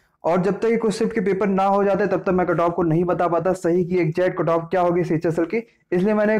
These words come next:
कुछ देर बाद कट ऑफ ये इसलिए बनाई है ताकि कुछ शिफ्ट के पेपर हो जाए, पेपर का लेवल हमें पता चल सके कि पेपर का लेवल आखिर कैसा आ रहा है।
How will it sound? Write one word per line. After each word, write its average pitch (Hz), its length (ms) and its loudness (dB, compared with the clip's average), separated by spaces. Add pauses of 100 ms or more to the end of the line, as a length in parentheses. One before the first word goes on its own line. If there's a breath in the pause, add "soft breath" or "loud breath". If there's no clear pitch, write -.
(120)
कुछ 202 140 0
देर 185 180 0
बाद 170 260 0
कट 185 120 0
ऑफ 180 140 0
ये 175 100 2
इसलिए 190 240 -2
बनाई 185 240 0
है 202 120 2
ताकि 165 200 0
कुछ 156 200 -6
शिफ्ट 165 160 -4
के 170 100 -4
पेपर 156 240 0
हो 165 140 2
जाए, 185 220 0
पेपर 156 220 0
का 156 100 0
लेवल 160 260 2
हमें 160 180 2
पता 175 200 0
चल 180 180 -2
सके 185 240 -4
कि - 400 -10
पेपर 185 260 0
का 196 100 0
लेवल 170 260 2
आखिर 175 240 0
कैसा 151 240 0
आ 135 100 2
रहा 113 160 2
है। - 180 -4